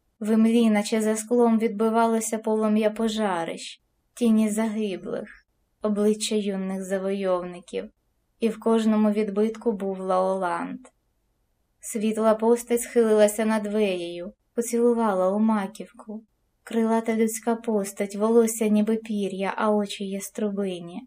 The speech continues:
"Ваше величносте", прошепотіла дівчина. "Борися, Веє",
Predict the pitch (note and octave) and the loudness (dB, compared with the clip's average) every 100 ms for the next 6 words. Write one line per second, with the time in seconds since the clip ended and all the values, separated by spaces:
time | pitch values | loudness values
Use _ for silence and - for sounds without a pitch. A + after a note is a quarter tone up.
0 | _ _ _ _ _ _ _ _ A3 G#3+ | _ _ _ _ _ _ _ _ -8 -6
1 | G#3 - A3 G#3 G#3+ G#3+ G#3 - - G3+ | -4 -4 -4 -2 -2 0 -2 -4 -10 -10
2 | F#3+ - - G3+ G#3+ _ _ _ - G#3 | -10 -12 -14 -14 -14 _ _ _ -6 -4
3 | - G#3 G#3 G#3+ G#3 G3 G3 F#3+ G3+ F#3+ | -4 -4 -6 -4 -4 -2 -4 -6 -8 -8
4 | - G#3 G3 G3+ - _ _ _ _ _ | -12 -10 -12 -12 -16 _ _ _ _ _
5 | _ - G#3 A3 A#3+ B3 A#3 - G3+ G3 | _ -6 0 2 4 4 2 2 0 2
6 | G#3 A#3+ A#3 F#3+ F3+ G3 | 4 4 4 2 -2 -6